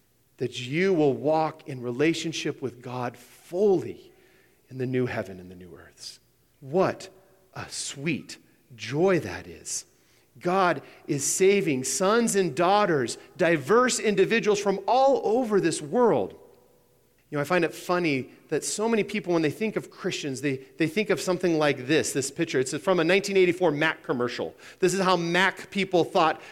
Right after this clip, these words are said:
P C users looked in nineteen eighty-four. One sea of monotony and blandness. And that's how people think of Christianity often. All the same, no differences. And I say, "Have you read the Bible?"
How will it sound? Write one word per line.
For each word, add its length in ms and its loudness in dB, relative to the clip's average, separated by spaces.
P 200 0
C 260 -2
users 440 0
looked 260 0
in 100 0
nineteen 380 0
eighty-four. 600 2
One 360 4
sea 280 2
of 140 4
monotony 760 2
and 140 0
blandness. 1000 0
And 100 -20
that's 140 -8
how 100 -6
people 280 -8
think 260 -4
of 80 -16
Christianity 760 -4
often. 380 -16
All 640 4
the 100 -4
same, 560 2
no 380 4
differences. 840 0
And 160 -2
I 120 4
say, 180 0
"Have 180 0
you 140 0
read 520 2
the 160 2
Bible?" 640 2